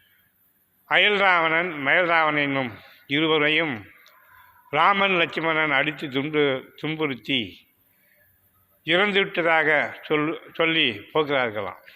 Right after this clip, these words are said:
ஆனால் தேன் பூச்சி, தேன் வண்டுகள் ராமனையும்,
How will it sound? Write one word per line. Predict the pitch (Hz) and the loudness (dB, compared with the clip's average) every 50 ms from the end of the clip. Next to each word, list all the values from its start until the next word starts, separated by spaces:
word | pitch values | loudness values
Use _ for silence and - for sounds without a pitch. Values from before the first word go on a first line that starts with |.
| - _ _ _ _ _ _ _ _ _ _ _ _ _ _ _ _ _ _ _ _ _ _ - | -20 _ _ _ _ _ _ _ _ _ _ _ _ _ _ _ _ _ _ _ _ _ _ -2
ஆனால் | 139 139 135 127 120 131 156 95 - - - - - - - _ _ _ _ _ _ _ _ _ _ _ _ _ _ _ _ - | 0 0 2 2 0 0 0 -4 -8 -16 -20 -20 -20 -20 -20 _ _ _ _ _ _ _ _ _ _ _ _ _ _ _ _ -4
தேன் | - 180 202 214 220 214 202 196 - - | 0 2 4 4 4 2 -2 -6 -6 -6
பூச்சி, | - 190 190 - - - 151 123 107 - | -4 -4 -4 -4 -6 -6 -6 -4 -4 -2
தேன் | 185 202 214 208 196 | -2 -2 0 0 0
வண்டுகள் | 190 180 165 160 160 139 117 101 - - - - - - - _ _ _ _ _ _ _ _ _ _ _ _ _ _ _ _ _ _ _ - 147 | 0 0 2 2 2 2 0 -4 -10 -14 -20 -20 -20 -20 -20 _ _ _ _ _ _ _ _ _ _ _ _ _ _ _ _ _ _ _ -8 -4
ராமனையும், | 135 143 156 175 180 185 180 175 170 160 160 160 151 151 156 160 165 | 0 2 4 4 2 2 0 0 2 2 0 0 0 -2 -4 -6 -8